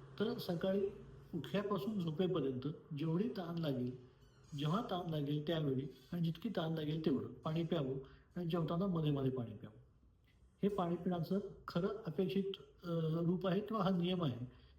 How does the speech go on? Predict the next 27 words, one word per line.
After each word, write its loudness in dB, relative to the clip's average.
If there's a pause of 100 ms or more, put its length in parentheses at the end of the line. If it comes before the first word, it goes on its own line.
(160)
या 2
व्यतिरिक्त 2 (680)
at 0
least 2
आयुर्वेदाच्या 2
नावावर 2
जे 2
काही 2
खपवलं 0
जातं 2 (400)
ते 6 (260)
असं 2
काहीही 4
नाही 2
आहे. -6
आयुर्वेदामध्ये 4
एवढंच 4
सांगितलेलं 2
आहे, 2 (580)
ज्याची 0
जेवढी 2
गरज, 4 (460)
ज्याचं 0
ज्या 2
प्रकारचं 0
कामाचं 0
स्वरूप, 0